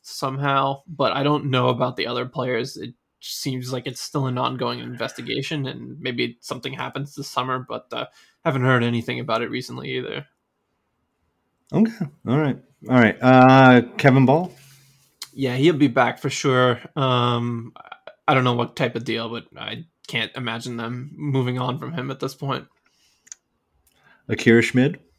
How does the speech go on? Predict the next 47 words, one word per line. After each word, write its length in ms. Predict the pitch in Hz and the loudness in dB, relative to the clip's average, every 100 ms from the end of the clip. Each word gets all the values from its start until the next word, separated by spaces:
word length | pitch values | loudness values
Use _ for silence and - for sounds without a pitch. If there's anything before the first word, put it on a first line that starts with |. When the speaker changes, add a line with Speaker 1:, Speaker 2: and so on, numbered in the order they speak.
| _ _ _ _ - | _ _ _ _ -10
Speaker 1:
Yeah, 220 | 147 113 117 | -4 -2 -2
that's 180 | 127 | -4
a, 160 | 143 - | -2 -2
is 80 | 147 | 0
he 100 | 208 | 0
an 120 | 170 | 2
R 160 | 156 160 | 2 2
F 140 | - | 0
A 140 | 139 | -4
this, 320 | 143 175 - 190 | -4 -8 -10 -8
uh, 400 | 185 180 175 165 _ _ _ _ _ _ _ _ _ - | -6 -6 -6 -10 _ _ _ _ _ _ _ _ _ -6
this, 220 | 170 190 | -4 -2
Speaker 2:
I 260 | 180 175 | 0 0
Speaker 1:
uh, 20 | 175 | 2
Speaker 2:
think, 120 | 165 | 2
Speaker 1:
offseason? 360 | 170 - 196 | 0 -4 -8
Speaker 2:
or 120 | - 110 | -4 0
am 120 | 110 | 2
I 60 | |
getting 220 | 110 120 117 | 4 4 4
wrong? 300 | 127 143 - _ | 0 -2 -8 _
Did 120 | - 117 | -4 -2
I 40 | |
get 100 | 127 | 0
that 60 | 127 | 0
Speaker 1:
Yeah, 40 | - | 0
I 20 | |
Speaker 2:
wrong? 100 | 135 | 2
Speaker 1:
thought 140 | 233 | 0
he 80 | 240 | 0
still 220 | - 233 | 2 2
had 200 | 202 175 | 4 2
one 200 | 156 151 | 2 2
year 220 | 147 147 | 2 2
left 240 | 139 147 147 | 2 0 -2
on 80 | 131 | -2
his 140 | 120 | -2
deal 260 | 139 131 123 | 0 0 0
'cause 240 | 123 110 | -2 0
last 320 | 123 123 - | 0 0 -2
year 140 | 135 123 | -2 0
was 200 | 117 - | -2 -6
the 60 | |
first 360 | 123 131 127 - | -6 -6 -6 -6
year 120 | 139 | -4
he 120 | 123 | -6
played 480 | - 139 127 139 | -6 -6 -4 -6